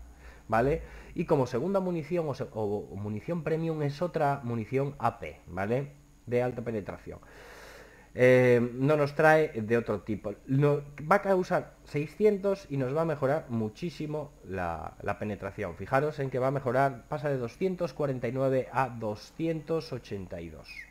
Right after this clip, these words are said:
Vamos a poner, a ver si lo ponemos aquí. No, aquí, bueno, vale, da igual. Doscientos ochenta y dos de penetración y seiscientos de daño, ¿vale? La explosiva, bueno, setenta y setecientos setenta,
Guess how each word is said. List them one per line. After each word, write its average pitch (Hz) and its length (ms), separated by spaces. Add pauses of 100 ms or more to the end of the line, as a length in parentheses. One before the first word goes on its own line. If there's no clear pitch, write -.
(140)
Vamos - 260
a - 40
poner, 71 340
a - 20
ver - 120
si - 100
lo - 80
ponemos 71 420 (320)
aquí. - 320 (1900)
No, 87 80 (220)
aquí, 95 300
bueno, 80 220
vale, 98 200
da 107 60
igual. 85 160 (260)
Doscientos 156 540
ochenta 143 260
y 120 60
dos 139 120
de 143 60
penetración 123 380
y - 20
seiscientos 135 480
de 101 80
daño, 78 280
¿vale? 123 200
La 139 60
explosiva, 127 380
bueno, 101 200
setenta 120 320
y 117 60
setecientos 120 420
setenta, 170 320